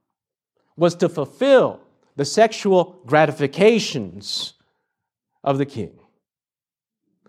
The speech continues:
And the Bible says he took on wives and concubines, plural. Now listen to what the servant of the Lord, Ellen White, says in Spiritual Gifts, Volume four,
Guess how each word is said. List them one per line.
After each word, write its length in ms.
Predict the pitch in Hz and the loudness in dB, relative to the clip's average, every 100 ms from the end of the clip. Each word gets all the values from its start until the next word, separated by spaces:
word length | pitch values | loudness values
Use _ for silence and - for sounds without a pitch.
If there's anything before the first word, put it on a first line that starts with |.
| _ | _
And 140 | 131 139 | -2 0
the 60 | |
Bible 340 | 127 180 208 147 | 4 6 4 0
says 480 | - - - - - _ _ _ _ _ - | -6 -14 -16 -20 -20 _ _ _ _ _ -6
he 120 | 131 | -4
took 260 | 131 120 | -2 -2
on 320 | 120 113 104 95 _ _ - - - | 0 -2 -4 -12 _ _ -20 -20 -4
wives 880 | 110 135 131 127 117 95 - - _ _ _ _ _ _ _ _ | 4 6 6 2 -2 -6 -12 -12 _ _ _ _ _ _ _ _
and 380 | 160 160 131 82 - _ _ | 2 2 2 -2 -12 _ _
concubines, 1200 | - 95 - - - - - - - - - - - _ _ _ - | -6 -6 -6 -12 -12 -12 -14 -20 -20 -14 -14 -14 -20 _ _ _ -8
plural. 600 | - 151 90 - - _ _ _ _ _ _ _ _ _ _ _ _ | 2 2 2 -6 -20 _ _ _ _ _ _ _ _ _ _ _ _
Now 120 | 135 135 | 0 4
listen 340 | 165 254 226 | 4 4 4
to 60 | 196 | 4
what 160 | 165 | 2
the 60 | 139 | 0
servant 340 | - 156 147 | 2 4 2
of 80 | 131 | 2
the 60 | 127 | 4
Lord, 200 | 123 127 | 4 4
Ellen 300 | 135 147 135 | 2 2 2
White, 240 | 123 120 | 0 0
says 240 | - 120 | 0 0
in 80 | 117 | 0
Spiritual 420 | 107 143 143 143 | -2 2 2 0
Gifts, 280 | 117 113 110 | -2 -2 -2
Volume 400 | - 135 139 135 | 2 4 4 0
four, 340 | 135 120 117 | -2 0 0